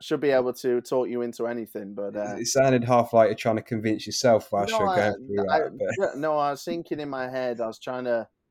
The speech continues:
Speaker 1: think of extra pieces that I could entice the profit chasers with. But basically, I just think Stanley will win, and we'll leave it at that.
Speaker 2: Cool.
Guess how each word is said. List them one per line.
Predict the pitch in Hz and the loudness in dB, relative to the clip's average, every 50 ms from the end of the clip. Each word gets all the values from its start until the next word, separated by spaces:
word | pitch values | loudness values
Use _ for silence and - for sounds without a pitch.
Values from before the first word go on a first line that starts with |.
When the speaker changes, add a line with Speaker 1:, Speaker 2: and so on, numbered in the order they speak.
| _ _ _ _ _ _ | _ _ _ _ _ _
Speaker 1:
think | - 170 156 156 147 - - | 0 0 0 0 0 -2 -2
of | 131 120 120 - _ - | -2 -2 -4 -6 _ -6
extra | 147 147 - - - - 131 123 120 | -6 -6 -8 -12 -8 -4 -2 -2 -2
pieces | - - - 147 143 135 123 - 120 107 101 92 | -2 -6 -10 -10 -10 -10 -10 -8 -8 -10 -8 -6
that | - 104 | -6 -6
I | 85 - | -6 -8
could | - - 123 117 113 107 110 - - - - _ _ - | -6 -4 -2 -2 -2 -2 -6 -10 -20 -20 -20 _ _ -10
entice | 123 123 113 - - 131 127 127 123 - - | -10 -10 -10 -10 -8 -8 -6 -6 -8 -10 -12
the | 120 | -12
profit | - - 123 117 - 117 107 - | -6 -4 -4 -4 -4 -6 -12 -12
chasers | - 117 107 104 98 - 101 113 101 | -10 -10 -10 -10 -10 -12 -14 -14 -12
with. | 104 101 101 104 _ _ _ _ _ _ _ _ - | -12 -12 -12 -14 _ _ _ _ _ _ _ _ 2
But | 170 170 - | 2 2 4
basically, | 214 208 185 - - - 117 113 123 135 - - - - - _ - | 2 2 0 0 -2 -2 -2 0 -2 -2 -4 -8 -16 -20 -8 _ -4
I | 135 | -4
just | 131 123 - | -4 -6 -8
think | - 135 123 107 | -10 -10 -10 -10
Stanley | - - 120 117 113 113 110 | -10 -8 -8 -8 -6 -8 -8
will | 110 113 110 110 | -6 -6 -6 -4
win, | 120 120 107 101 95 - _ - | -6 -6 -8 -10 -14 -18 _ -18
and | 113 107 | -14 -12
we'll | 107 107 107 | -10 -8 -8
leave | 110 110 104 95 | -8 -8 -8 -8
it | 107 104 | -10 -10
at | 98 87 | -10 -10
that. | 110 107 104 - _ _ _ _ _ _ _ _ _ _ _ - | -12 -12 -14 -16 _ _ _ _ _ _ _ _ _ _ _ -8
Speaker 2:
Cool. | - - 107 101 - | -4 -2 -2 -2 -4